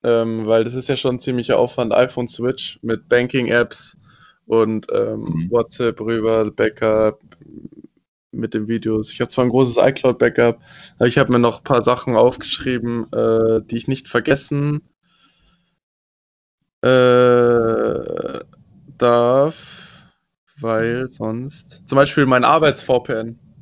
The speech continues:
Speaker 2: Oh
Speaker 1: Ich,
Speaker 2: ja.
Speaker 1: ich, ich muss, äh, um mich in meine Arbeit, ich hab ja Homeoffice, ne? Um mich in meine Arbeit mit V P N einzuloggen, kennst du diesen, diese Zwei-Faktor-Authentifizierung, wo man so einen Code generieren muss?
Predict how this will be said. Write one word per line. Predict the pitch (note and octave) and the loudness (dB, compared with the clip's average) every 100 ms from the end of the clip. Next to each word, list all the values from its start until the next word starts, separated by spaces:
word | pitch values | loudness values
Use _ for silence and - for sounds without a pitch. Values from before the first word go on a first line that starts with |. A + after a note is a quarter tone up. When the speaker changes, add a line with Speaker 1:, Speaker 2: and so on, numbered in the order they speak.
| _ _ _ _ _ _ - | _ _ _ _ _ _ -10
Speaker 2:
Oh | E2+ | -6
Speaker 1:
Ich, | D#2 | -6
Speaker 2:
ja. | C#2 D2 | -6 -12
Speaker 1:
ich, | D2 _ - - | -16 _ -20 -16
ich | C3 | -6
muss, | D3+ E3 - | 0 0 -2
äh, | - C3+ C3 B2+ - - - - - | -2 0 2 0 -6 -20 -20 -20 -8
um | D3 | -6
mich | D3 | -4
in | C#3 | -2
meine | C#3 C#3 | -2 0
Arbeit, | C3 E3+ F#3+ G#3 - - | 2 2 0 -2 -8 -10
ich | C3+ | -2
hab | C#3+ | 0
ja | C3 | 0
Homeoffice, | C#3+ C3+ A2+ - | -2 -4 -8 -12
ne? | A#2+ C#3+ - - - - | -12 -12 -14 -20 -20 -10
Um | C#3 | -6
mich | D#3 D#3+ | -4 -2
in | |
meine | D3 D3 D3 | 0 2 2
Arbeit | E3+ F#3+ F3 | 2 0 -2
mit | C#3 - | -6 -2
V | D3 | -2
P | D#3 | 2
N | D3+ E3+ | 0 0
einzuloggen, | B2+ B2 C3 A#2+ A#2 D3+ G#3 _ _ _ _ _ _ _ _ - _ _ _ _ _ _ - | -4 -4 -2 -2 -2 -8 -10 _ _ _ _ _ _ _ _ -20 _ _ _ _ _ _ -8
kennst | F3 E3+ | -4 -4
du | F3 | -2
diesen, | E3 D#3 C#3+ C#3 - | -4 -2 -4 -4 -8
diese | - C3+ C3 | -10 -10 -4
Zwei-Faktor-Authentifizierung, | D3 C3+ F3 - E3+ B2+ C#3 B2+ A#2+ B2 - C3 C3 | 0 0 0 0 0 0 -2 -8 -8 -8 -4 -4 -2
wo | B2+ | -4
man | B2 | -4
so | - | -4
einen | A#2 A#2 - | -4 -6 -10
Code | - D#3 E3+ | 0 0 0
generieren | - A2+ A2+ A2+ A2+ | -2 -2 -2 -4 -4
muss? | C3+ F3+ - | -8 -10 -18